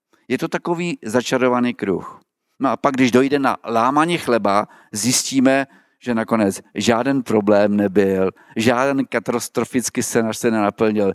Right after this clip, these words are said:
Nic z toho, co nám ten zlý nakukal, se nesplnilo.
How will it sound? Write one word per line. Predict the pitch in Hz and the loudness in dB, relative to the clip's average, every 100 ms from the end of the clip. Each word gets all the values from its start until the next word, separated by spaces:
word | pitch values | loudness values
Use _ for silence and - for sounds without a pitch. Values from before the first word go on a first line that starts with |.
| - | -4
Nic | 117 147 | 0 0
z | - | 0
toho, | - 135 113 120 - - _ | 0 0 2 0 -2 -20 _
co | - 131 | -4 0
nám | 135 139 | 2 0
ten | 131 127 | -2 -2
zlý | 107 117 113 | 0 0 0
nakukal, | 101 - 107 110 95 101 92 _ _ | -2 -2 -4 -2 -2 -2 -6 _ _
se | - 98 | -8 -4
nesplnilo. | 87 85 - 90 82 80 69 | -4 -4 -6 -6 -6 -8 -10